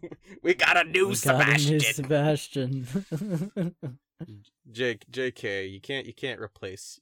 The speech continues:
Speaker 1: you can't replace O G
Speaker 2: No.
Speaker 1: Sebastian. It's just not
Speaker 2: No.
Speaker 1: possible. Uh, um, that being said, we'll still start off the same way. Uh,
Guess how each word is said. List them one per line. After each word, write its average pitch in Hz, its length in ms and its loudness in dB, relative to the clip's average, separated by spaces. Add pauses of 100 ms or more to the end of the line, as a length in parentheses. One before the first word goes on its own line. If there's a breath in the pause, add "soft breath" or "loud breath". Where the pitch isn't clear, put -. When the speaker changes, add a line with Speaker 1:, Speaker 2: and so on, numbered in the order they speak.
Speaker 1:
you - 60 -20
can't 120 160 -12
replace - 440 -16
O - 60 -20 (140)
G - 120 -20
Speaker 2:
No. 107 60 -20
Speaker 1:
Sebastian. 98 840 -14
It's - 120 -16
just 120 220 -6
not 120 80 -6
Speaker 2:
No. 120 320 -6
Speaker 1:
possible. - 340 -12 (800 soft breath)
Uh, - 100 -16 (1040)
um, 135 480 0 (160)
that 147 320 0
being 151 240 -2
said, 143 380 0 (100)
we'll 127 140 -6
still - 280 -4
start 113 360 -6
off 120 260 -2
the 107 100 -10
same 101 380 -8
way. 95 400 -10
Uh, 98 540 -6